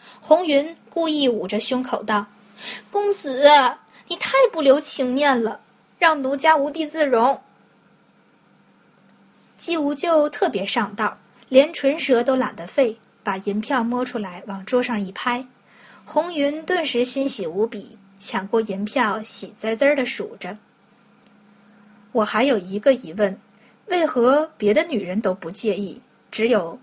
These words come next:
她是如此？”红云低头数着银票答道：“奴家也有一个问题，为何那么多男人都爱来我们这里找乐子，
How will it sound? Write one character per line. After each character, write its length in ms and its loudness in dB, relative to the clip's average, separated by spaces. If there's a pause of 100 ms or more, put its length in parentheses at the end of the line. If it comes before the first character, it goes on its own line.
她 300 2
是 140 -2
如 200 -6
此？” 300 -12 (1200)
红 240 0
云 180 -2
低 160 -8
头 240 2
数 180 -4
着 120 -4
银 220 -4
票 260 0
答 240 -10
道 240 -4 (800)
：“奴 200 -2
家 180 4
也 200 0
有 200 -2
一 120 -6
个 140 -4
问 240 0
题， 260 -10 (420)
为 160 4
何 180 4
那 120 -2
么 140 2
多 140 4
男 240 2
人 300 0
都 140 8
爱 160 4
来 220 2
我 160 0
们 140 -2
这 120 4
里 120 0
找 240 -6
乐 240 4
子， 280 -4